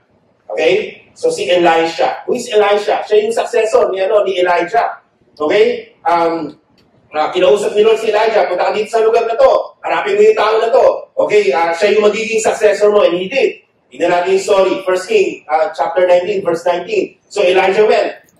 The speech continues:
from there and found Elisha, son of Shaphat. He was, ah, plowing with twelve yoke of oxen, and he himself was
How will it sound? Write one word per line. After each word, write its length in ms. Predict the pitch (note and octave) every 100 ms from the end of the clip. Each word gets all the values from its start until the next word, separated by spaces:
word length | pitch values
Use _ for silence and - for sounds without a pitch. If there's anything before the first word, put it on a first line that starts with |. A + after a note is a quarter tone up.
| -
from 240 | F#3 F#3
there 320 | G#3 G3+ F#3
and 160 | F3+ F3+
found 240 | G3 G#3
Elisha, 480 | G3 G#3+ A3+ - F3+ F3+
son 160 | G3 F#3+
of 160 | -
Shaphat. 560 | - - G#3+ G3 - - _ _
He 80 | G3+
was, 240 | G3+ F#3 - D#3
ah, 160 | D3+ - _ -
plowing 560 | F#3+ A3 A#3 A#3+ A3 G3
with 240 | F#3+ -
twelve 320 | G#3 A3 G#3+
yoke 240 | G#3 G#3 F3+
of 120 | -
oxen, 400 | G#3 G#3+ - E3
and 240 | E3 F3 F3
he 240 | B3 B3
himself 320 | A#3+ A3 G3+
was 160 | G3+